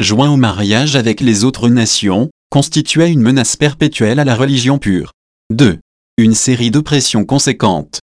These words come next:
Ces oppressions par les tribus du pays ne constituaient que le résultat naturel de l'infidélité d'Israël. La faiblesse morale engendrait la faiblesse politique.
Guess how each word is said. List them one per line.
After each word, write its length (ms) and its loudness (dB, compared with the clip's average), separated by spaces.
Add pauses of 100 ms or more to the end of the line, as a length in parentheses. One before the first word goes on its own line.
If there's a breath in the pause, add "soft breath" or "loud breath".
(240)
Ces 240 0
oppressions 560 0
par 180 2
les 120 0
tribus 360 -2
du 160 -4
pays 300 0
ne 100 0
constituaient 640 0
que 100 -2
le 140 0
résultat 560 0
naturel 480 0
de 100 2
l'infidélité 720 0
d'Israël. 640 -2 (380)
La 160 4
faiblesse 500 0
morale 380 2
engendrait 460 0
la 100 0
faiblesse 420 0
politique. 600 -2